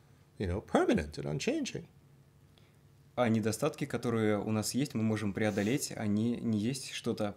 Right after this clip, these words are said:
Speaker 2: постоянное и неизменное.
Speaker 1: And if we've made mistakes in life, well, you know, some mistakes you can remedy, others you just, what should we say, deal with it and make the best of, uh, the mistake that we might have made.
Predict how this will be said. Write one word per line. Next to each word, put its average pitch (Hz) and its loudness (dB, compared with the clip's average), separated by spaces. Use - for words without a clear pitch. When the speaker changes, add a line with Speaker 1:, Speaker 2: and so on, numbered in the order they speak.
Speaker 2:
постоянное 110 2
и 120 4
неизменное. 117 0
Speaker 1:
And 98 0
if - -4
we've 90 2
made 95 4
mistakes 113 4
in 127 6
life, 139 4
well, 226 -2
you 117 -2
know, 151 -2
some 117 4
mistakes 110 6
you 135 2
can 110 2
remedy, 131 8
others 143 8
you 151 6
just, - 0
what 92 -6
should - -8
we 143 -4
say, 190 0
deal 190 12
with - 12
it 92 2
and 104 4
make 110 6
the 120 6
best 175 6
of, 127 4
uh, 131 8
the 139 4
mistake 196 4
that - 0
we 107 4
might 90 4
have 87 -4
made. 71 0